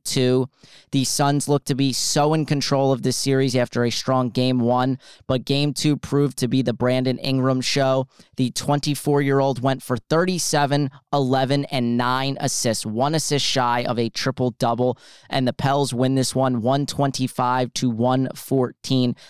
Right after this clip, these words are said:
It's a bad loss for the Suns losing to the eight seed, especially when they don't have Zion Williamson. They stole home court away from the Suns. Very interesting. C J McCollum added twenty-three points.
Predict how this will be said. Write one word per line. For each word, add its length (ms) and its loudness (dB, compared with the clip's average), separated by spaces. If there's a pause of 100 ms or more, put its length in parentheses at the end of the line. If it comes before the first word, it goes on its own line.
(120)
It's 140 -2
a 40 0
bad 300 0
loss 220 0
for 140 -2
the 80 2
Suns 380 0
losing 300 0
to 100 -6
the 160 -2
eight 220 -2
seed, 340 -2 (220)
especially 680 0 (300)
when 160 0
they 120 0
don't 300 -2
have 200 -2 (180)
Zion 520 0
Williamson. 680 -2 (800)
They 100 0
stole 400 0
home 220 2
court 240 0
away 240 2
from 220 0
the 60 0
Suns. 420 0
Very 280 0
interesting. 680 -4 (320)
C 180 0
J 160 0
McCollum 560 0
added 260 0
twenty-three 600 -2
points. 480 -2